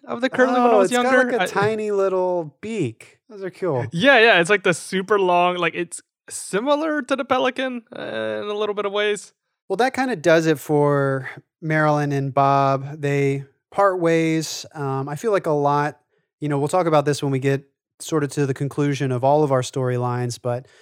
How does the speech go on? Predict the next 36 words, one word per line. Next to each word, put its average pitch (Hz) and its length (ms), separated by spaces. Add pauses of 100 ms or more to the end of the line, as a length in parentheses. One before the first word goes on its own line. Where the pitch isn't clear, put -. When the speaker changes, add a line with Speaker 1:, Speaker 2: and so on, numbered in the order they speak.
(340)
Speaker 2:
this 165 220
kinda 160 260
ties 147 360
in 139 200
nicely 127 440
with, 120 360
uh, 117 300 (400)
a 131 60
theme 160 440
of 123 280
sort 131 240
of, 120 240
uh, 117 320 (340)
you 147 120
know, 143 160
not, 151 380
not 180 260
necessarily 180 400
moving 156 320
forward 151 360
romantically, 151 720
but 135 180
staying 139 420
friends. 170 640
And 135 160
I 139 60
think 147 160
that's 143 180
happening 143 380
here 143 200
with 135 360 (200)
Bob 143 280
and 143 100
Marilyn. 151 500 (540)
But 175 300
let's 247 400